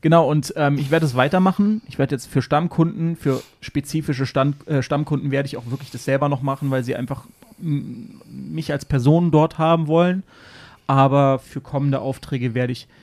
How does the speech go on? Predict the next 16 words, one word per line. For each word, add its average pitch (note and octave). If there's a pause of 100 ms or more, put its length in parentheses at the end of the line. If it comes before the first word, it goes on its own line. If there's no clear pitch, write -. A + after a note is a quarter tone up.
(280)
die C3
Firma C3+
weiterleiten, C3
aber B2
ich -
werd -
mir C3+
jemanden B2
suchen, B2+
der B2
Bock C3+
auf -
den C3+
Job C#3
hat, C#3+
der, A#2+